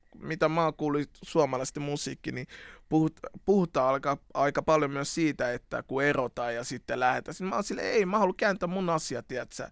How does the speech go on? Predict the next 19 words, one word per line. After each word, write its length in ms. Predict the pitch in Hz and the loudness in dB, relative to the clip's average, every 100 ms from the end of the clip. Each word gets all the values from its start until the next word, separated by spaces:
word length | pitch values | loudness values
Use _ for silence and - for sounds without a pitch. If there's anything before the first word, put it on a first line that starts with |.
| - - - - | -14 -20 -14 -6
Ja 80 | |
mun 180 | 151 175 | -2 2
juttu 300 | 185 185 - | 4 4 4
on 80 | 175 | 2
muutenkin 440 | 180 160 139 - | 4 0 0 -4
semmonen, 380 | 123 135 131 123 | -2 -2 -2 -8
että 140 | 120 135 | -8 -8
mä 80 | |
tuon 200 | 135 165 | -4 -2
vähän 180 | 165 160 | 2 2
semmoista 320 | 151 156 156 - | 0 -4 -4 -2
hyvää 160 | 170 147 | 2 2
ilmapiiriä 600 | 156 139 120 139 135 131 | 2 -2 -4 -4 -4 -4
ja 40 | |
positiivisuutta, 1080 | - 147 143 127 135 127 127 - 131 - 135 | -2 -4 -4 -6 -8 -8 -10 -10 -10 -8 -10
niin 120 | 135 | -4
mä 100 | 143 | -2
haluaisin 260 | 156 147 156 | -2 -2 -4
myös, 220 | 143 - | -6 -6